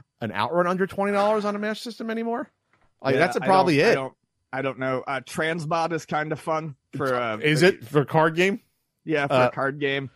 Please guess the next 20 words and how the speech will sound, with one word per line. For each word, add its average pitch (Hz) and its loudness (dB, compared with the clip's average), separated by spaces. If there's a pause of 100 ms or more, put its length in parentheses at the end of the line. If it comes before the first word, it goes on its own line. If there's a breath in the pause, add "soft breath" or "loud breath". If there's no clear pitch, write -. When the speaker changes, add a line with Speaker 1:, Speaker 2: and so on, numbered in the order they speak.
(460)
Speaker 2:
Um, 120 -4 (100)
I 147 -4
don't 202 0
think 220 0
Double 170 0
Dragon 175 0
or 131 2
Rampage 127 -4
are, 117 -4
like, 113 -6
crazy 139 -4
expensive 113 -2
Speaker 1:
Okay. 104 2
Speaker 2:
yet. 104 -10 (340)
Speaker 1:
Outrun's 190 2
under 185 4
twenty 175 4
dollars. 123 2 (320)
Get 151 4
Outrun. 120 0